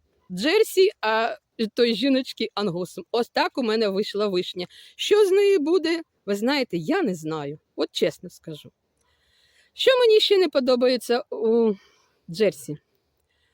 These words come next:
Маленька жива вага. Але це не точно, тому що, я ще хочу сказати, моя Джина — це остання теличка від моєї старої коровки Берізки. Ну, а тепер, мої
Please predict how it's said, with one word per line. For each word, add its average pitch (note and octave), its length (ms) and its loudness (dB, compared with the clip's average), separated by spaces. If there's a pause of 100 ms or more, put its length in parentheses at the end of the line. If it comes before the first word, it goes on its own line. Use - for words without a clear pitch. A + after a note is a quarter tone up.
(120)
Маленька E4+ 420 2
жива G#3 260 0
вага. D#3+ 300 -6 (960)
Але F4+ 280 4
це A#4+ 260 2
не G#4+ 60 4
точно, A3+ 540 0 (260)
тому G#4+ 240 4
що, G#4+ 360 4
я E4 140 -2
ще F4 200 0
хочу C4+ 240 -4
сказати, G#3+ 520 -2 (440)
моя C4+ 360 2
Джина — F4 420 4
це C4+ 320 2
остання D#4 840 2
теличка A3 580 0
від G3 140 -2
моєї G#3 520 0 (160)
старої G#3 480 0
коровки F3+ 460 -4
Берізки. D#3 460 -6 (1500)
Ну, D4+ 100 -2
а A4 80 4
тепер, A#4+ 340 2
мої G4+ 180 4